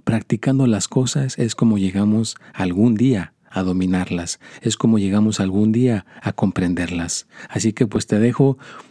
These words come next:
con este breve mensaje, te dejo con esta cuestión que te empodere, que te dé ánimo, que te dé dirección y que jamás, que nunca de los nuncas,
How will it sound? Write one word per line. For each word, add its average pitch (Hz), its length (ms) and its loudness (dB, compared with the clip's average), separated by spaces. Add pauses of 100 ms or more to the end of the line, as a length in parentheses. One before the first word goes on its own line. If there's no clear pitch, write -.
(160)
con 98 220 0
este 117 280 2
breve 107 320 4
mensaje, 120 760 0 (160)
te 98 120 0
dejo 104 300 0
con 98 320 -2 (300)
esta 110 720 0
cuestión 113 680 2
que 113 100 0
te - 180 -2
empodere, 120 720 2 (280)
que - 140 0
te - 180 -2
dé 110 320 2 (220)
ánimo, 160 500 4 (300)
que - 100 0
te 98 240 -2
dé 107 140 2
dirección 101 720 2 (500)
y - 120 -2
que 107 180 -2
jamás, 104 640 2 (360)
que 98 120 -2
nunca 110 520 2
de 95 100 2
los 98 200 0
nuncas, 135 540 2